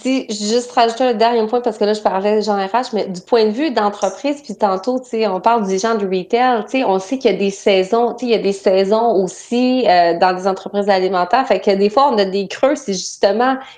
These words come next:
si on peut, des fois, mixer ça, on parle de rentabilité, tu sais,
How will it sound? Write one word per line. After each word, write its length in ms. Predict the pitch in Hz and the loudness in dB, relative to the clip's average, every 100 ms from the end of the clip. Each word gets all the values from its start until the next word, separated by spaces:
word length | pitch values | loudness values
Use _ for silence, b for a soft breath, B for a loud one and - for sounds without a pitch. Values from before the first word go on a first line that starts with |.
| B | B
si 280 | - - 220 | -10 2 4
on 140 | 202 | 4
peut, 240 | 208 247 | 2 0
des 160 | 208 208 | 0 0
fois, 180 | 226 262 | 0 0
mixer 380 | 226 214 - 202 | -2 -4 -4 -4
ça, 300 | - 254 247 | 2 2 2
on 60 | |
parle 240 | 196 208 202 | 2 2 2
de 60 | 196 | 2
rentabilité, 760 | 190 190 185 185 175 170 269 269 | 0 2 0 0 -4 -2 -2 0
tu 100 | 277 | -2
sais, 200 | - | -4